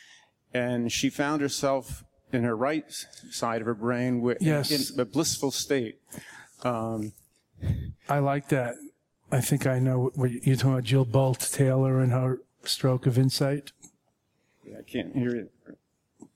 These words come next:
Speaker 1: Um,
Speaker 2: You're not hearing?
Speaker 1: Well, now I am. I don't know. I had to
Speaker 2: Okay.
Speaker 1: adjust that.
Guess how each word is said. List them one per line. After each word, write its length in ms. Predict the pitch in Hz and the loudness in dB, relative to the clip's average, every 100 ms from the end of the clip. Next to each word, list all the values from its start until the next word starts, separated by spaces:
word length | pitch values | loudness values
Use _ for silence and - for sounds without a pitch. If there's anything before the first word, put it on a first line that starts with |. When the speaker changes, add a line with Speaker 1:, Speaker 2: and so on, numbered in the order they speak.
| _ _ _ _ - - - - - 147 | _ _ _ _ -14 -12 -18 -20 -8 -2
Speaker 1:
Um, 400 | 127 123 120 117 | -2 0 -2 2
Speaker 2:
You're 120 | 139 | 4
not 160 | 135 127 | 4 2
hearing? 380 | 135 139 151 - _ _ - | 2 2 0 -4 _ _ -4
Speaker 1:
Well, 160 | 135 110 - | -2 -2 0
now 320 | 120 139 127 | 2 2 0
I 80 | 113 | -2
am. 200 | 110 117 | -2 -4
I 80 | 120 | -4
don't 100 | 120 | -2
know. 140 | 113 | 0
I 40 | 113 | 0
had 120 | 127 | 2
to 40 | 120 | 2
Speaker 2:
Okay. 40 | |
Speaker 1:
adjust 340 | 104 120 - | 2 -2 -4
that. 160 | - - | -6 -6